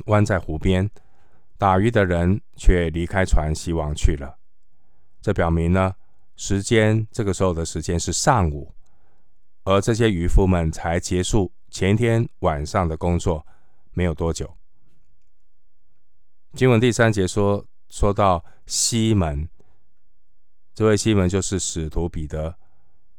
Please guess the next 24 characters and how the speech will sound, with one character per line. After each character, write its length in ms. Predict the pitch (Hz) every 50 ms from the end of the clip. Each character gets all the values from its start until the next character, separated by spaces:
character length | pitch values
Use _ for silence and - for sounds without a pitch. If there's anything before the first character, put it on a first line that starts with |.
| - - -
他 340 | - - 107 110 107 110 113 - - - -
是 180 | - - 95 87
一 60 | 82
个 120 | - 85
渔 200 | 76 73 76 78
夫， 280 | 78 - 104 101 95 98 - - - - - - - - - - - - - -
也 240 | - 92 90 87 85
是 160 | - 120 113
一 60 | 101
位 160 | 98 101 95
船 320 | 87 - - 87 85 90 107
主， 220 | - - 82 - - - - - - - - - - - - - - - - - - - - -
船 200 | - - 107 117
上 200 | - 151 127 107
有 100 | 104 107
几 140 | - - -
名 160 | 80 85 87
雇 200 | - 117 101 87
工。 360 | - 95 95 95 95 101 107 - - - - - - - - - - - - - - - - - - - - - - - - - - -
那 420 | - 101 104 101 98 98 98 - - - - - - - - - - - - - - - - - - - - - - - - - - - - - - - - - - - - - -
这 160 | - - 131 127
位 300 | 127 120 113 113 107 101
西 260 | - - 120 117 117
门 400 | 104 85 76 78 80 85 92